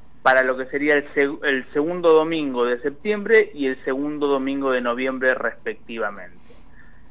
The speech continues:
Eso, obviamente, salió de una reunión con Juntos por el Cambio, que es el principal interbloque opositor, tanto en la Cámara Baja como en la Cámara de Senadores, y ahora lo que vendría sería la reunión con los bloques minoritarios o con los bloques federales.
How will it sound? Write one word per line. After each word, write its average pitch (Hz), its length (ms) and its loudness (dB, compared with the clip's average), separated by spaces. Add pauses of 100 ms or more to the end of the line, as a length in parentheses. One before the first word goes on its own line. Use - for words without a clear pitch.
(140)
Eso, 220 320 4
obviamente, 196 680 4
salió 143 300 4
de 165 60 4
una 147 180 6
reunión 143 400 0
con 147 240 2
Juntos 143 340 -4
por 139 100 4
el 139 60 2
Cambio, 185 300 4
que 131 60 2
es 127 100 -12
el 120 100 -6
principal 131 560 2
interbloque 123 800 0
opositor, 127 840 0 (520)
tanto 123 280 0
en 113 60 0
la 113 80 4
Cámara 120 300 4
Baja 139 240 0
como 120 180 -8
en 120 40 -4
la 120 100 -2
Cámara 131 340 4
de 127 140 0
Senadores, 190 500 6 (380)
y 170 120 2
ahora 190 220 6
lo 175 100 6
que 160 60 2
vendría 170 480 4
sería 151 240 4
la 143 140 6
reunión 143 420 0
con 147 240 4
los 135 140 2
bloques 139 420 2
minoritarios 135 680 2
o 123 80 -10
con 120 140 -4
los 120 120 -8
bloques 131 260 -4
federales. 160 520 6